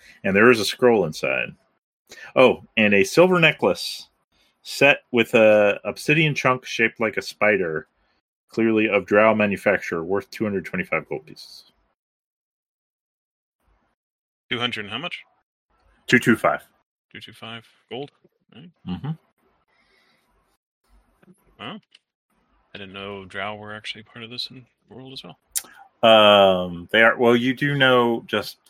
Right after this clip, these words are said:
Speaker 1: above the table, um, Aerolith, the invisible stalker, was imprisoned by a drow.
Speaker 2: Oh, okay.
Speaker 1: Um, and you would know that there were, there are drow in the history of White Rock. Um, and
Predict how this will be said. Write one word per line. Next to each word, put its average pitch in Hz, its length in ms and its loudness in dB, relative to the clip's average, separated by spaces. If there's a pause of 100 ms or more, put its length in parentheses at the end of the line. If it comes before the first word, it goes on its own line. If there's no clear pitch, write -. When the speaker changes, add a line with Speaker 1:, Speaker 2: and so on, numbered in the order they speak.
Speaker 1:
above 98 360 0
the 95 100 -10
table, 87 760 -4
um, 78 480 -8 (240)
Aerolith, 113 480 4 (100)
the 85 520 -4 (100)
invisible 92 420 -6
stalker, 87 680 0 (500)
was 92 200 0
imprisoned 95 840 -2 (140)
by 80 160 -4
a 78 40 -8
drow. 76 240 -6 (580)
Speaker 2:
Oh, 135 180 -12 (100)
okay. - 140 -18 (800)
Speaker 1:
Um, 104 420 4
and 127 140 2
you 190 120 6
would 165 140 8
know 131 320 6
that 113 280 2
there 120 200 6
were, 117 360 2
there 120 180 4
are 131 200 8
drow 107 520 4
in 95 100 -4
the 95 80 -6
history 92 420 -10
of 82 120 -16
White 82 200 -12
Rock. 78 320 -12 (240)
Um, 73 300 -18 (840)
and 82 200 -10